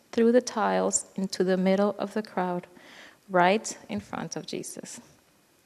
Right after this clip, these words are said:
And when Jesus saw their faith, he said, "Friend, your sins are forgiven." And I really love this story because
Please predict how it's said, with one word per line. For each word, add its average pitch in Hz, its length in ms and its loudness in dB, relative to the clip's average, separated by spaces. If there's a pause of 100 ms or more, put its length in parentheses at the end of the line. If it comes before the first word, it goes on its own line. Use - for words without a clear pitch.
(720)
And 180 160 -2
when 175 200 0
Jesus 196 480 0
saw 170 440 4 (320)
their 175 380 -4
faith, - 580 -8 (220)
he - 160 -10
said, - 420 -6 (520)
"Friend, 220 460 -2 (120)
your 185 180 -6
sins 175 380 -6
are - 100 -14
forgiven." - 580 -12 (1600)
And 208 60 -4
I 202 60 -4
really 196 280 -4
love 190 200 -2
this 165 160 -2
story - 460 -4 (300)
because - 560 -6